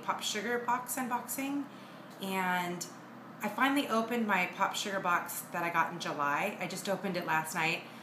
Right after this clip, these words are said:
I'm not gonna be able to catch up on any kind of videos. You guys have already seen what's in everybody else's July Pop Sugar box, but I have to tell you, that has gotta be one of my favorite boxes. I, they hit it, for me, I loved everything in it. It, it was awesome. Totally loved it.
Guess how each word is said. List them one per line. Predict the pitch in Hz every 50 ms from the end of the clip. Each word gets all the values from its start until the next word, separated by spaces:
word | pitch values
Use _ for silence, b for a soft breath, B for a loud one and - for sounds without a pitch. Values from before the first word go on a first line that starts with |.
| B B B -
I'm | 214
not | 254 285 285
gonna | 277 240 269
be | 247
able | 233
to | 226 -
catch | 196 170 -
up | 190 170 -
on | 165 160
any | 160 165 160
kind | 160 170 160
of | 160 156
videos. | 156 147 151 151 151 151 151 151 -
You | 214
guys | 214 220 208 196
have | 202 190 -
already | 180 180 175 175 175
seen | 175 - - 185 175 170
what's | 170 170 - -
in | 165 160 160 160 156 - - 175
everybody | 175 175 160 160 160
else's | 160 160 156 - 165 156 139 - - - -
July | - 175 151 151 147 143 143 -
Pop | - - -
Sugar | - - 175 156 160
box, | 147 151 151 147 - -
but | - 180
I | 190
have | 220 208 -
to | -
tell | - 196 180
you, | 170 165 156 160 B B B B B B B
that | - 226 226
has | 247 226
gotta | - 214 190 190
be | 180 185
one | 165 165
of | 160
my | 160 151
favorite | 143 165 160 147 151 -
boxes. | - 147 143 147 - - - 147 - - - B B B B B B B B B -
I, | 190 190 - - -
they | 202 226 226
hit | - 196 240 240
it, | 226 208 - - - -
for | 196
me, | 202 247 254 233 208 196 190 185 - - - - - - - -
I | - 185 185
loved | 185 190 175 175
everything | 180 165 170 165 - 180 165 156
in | 156 156
it. | 151 151 147 - -
It, | 165 165 - - - - -
it | 160 160
was | 160 147
awesome. | 156 139 131 135 - - - - - - -
Totally | - 196 180 175 170
loved | 156 147 147 143 -
it. | 151 143 -